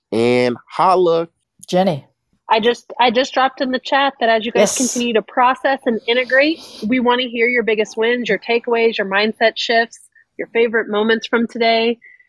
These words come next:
Speaker 3: If you are a wedding pro, you can definitely come share them in the Wedding Pros Facebook group and tag us. Definitely wanna help share and impact other people's lives. If you are listening to this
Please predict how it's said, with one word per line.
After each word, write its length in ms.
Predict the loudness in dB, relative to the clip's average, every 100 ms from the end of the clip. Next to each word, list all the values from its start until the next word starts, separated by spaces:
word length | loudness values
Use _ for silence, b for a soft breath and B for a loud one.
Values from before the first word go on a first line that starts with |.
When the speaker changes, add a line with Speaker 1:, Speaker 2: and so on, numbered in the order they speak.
| b 2
Speaker 3:
If 240 | 2 2 -2
you 240 | -4 -2
are 260 | 0 0 0
a 100 | 0
wedding 320 | 0 -2 -4
pro, 460 | -4 -2 0 0 -2
you 220 | -2 -2 0
can 160 | 0
definitely 420 | 2 0 0 -2 -2
come 220 | 0 0 0
share 300 | -2 0 0
them 200 | -2 -2
in 120 | -4
the 80 | 0
Wedding 260 | 0 0
Pros 240 | 0 -2 -2 0
Facebook 380 | -2 0 -4 -4
group 320 | -2 -2 0
and 120 | -4
tag 340 | -2 -2 0 2
us. 220 | 0 0 -8 _ _ _ _ -2
Definitely 300 | 0 0 0
wanna 220 | 0 2
help 220 | 0 -2
share 320 | -2 2 2 0
and 160 | -4 -2
impact 600 | -2 2 2 2 0 -12 0
other 260 | 2 2
people's 380 | 0 -2 0 -2
lives. 460 | 0 0 0 -2 -6 -20 B B 2
If 160 | 2 2
you 180 | 0 2
are 140 | 2
listening 340 | 0 -4 -2 0
to 60 |
this 100 | 0